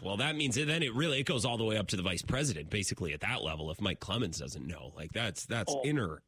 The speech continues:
Speaker 2: I know.
Speaker 1: inner, inner circle. I,
Speaker 2: Inner, inner.
Speaker 1: I, I just think the Packers are like, "Well, we're not winning." And Rasul Douglas doesn't seem particularly happy. So let's play some of the young guys. And, and I,
Speaker 2: Right.
Speaker 1: and I give this team credit, Mike, 'cause we saw, you know, the Josh Hader trade, different, I know,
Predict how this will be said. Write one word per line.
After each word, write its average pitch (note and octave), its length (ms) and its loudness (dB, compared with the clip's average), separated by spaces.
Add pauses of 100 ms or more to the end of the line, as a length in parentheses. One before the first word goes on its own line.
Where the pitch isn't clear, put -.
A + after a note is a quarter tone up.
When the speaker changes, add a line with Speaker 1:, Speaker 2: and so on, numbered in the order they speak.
Speaker 2:
I E3+ 40 2
know. F#3+ 60 4
Speaker 1:
inner, B2+ 440 2
inner G#2 280 0
circle. D2 520 -4 (260)
I, C#4 160 2
Speaker 2:
Inner, C#4 240 -4
inner. D#4 140 -4 (140)
Speaker 1:
I, A#3 120 0
I C#4 60 0
just D#4 180 0
think D4+ 160 2
the A#3+ 100 0
Packers A3+ 380 0
are F#3+ 40 2
like, F3+ 140 0
"Well, B3 200 2
we're A3+ 60 0
not A3 220 0
winning." A2+ 680 2 (260)
And C3+ 100 2
Rasul E3+ 240 2
Douglas C#3+ 360 0
doesn't B2 260 0
seem B2 160 0
particularly A#2+ 580 0
happy. A2+ 400 -2
So C3 160 -2
let's D3 160 -2
play D#3+ 220 0
some F3 180 0
of E3+ 40 2
the D3+ 60 2
young B2 220 2
guys. E3+ 440 2
And, A#2 320 2 (120)
and A2 400 -2
I, C#3 80 0
Speaker 2:
Right. D3+ 100 0
Speaker 1:
and F3 80 2
I F#3 80 2
give G3+ 220 2
this A#3+ 140 2
team B3 180 2
credit, C4 300 0
Mike, A3 200 0
'cause G3+ 160 -2
we G3+ 120 2
saw, A#3 220 0
you G#3 120 -2
know, G#3+ 100 0
the F#3+ 80 0
Josh G3+ 280 0
Hader G#3+ 200 0
trade, D#3+ 540 0
different, C#3+ 440 0
I D#3 140 0
know, C3+ 460 2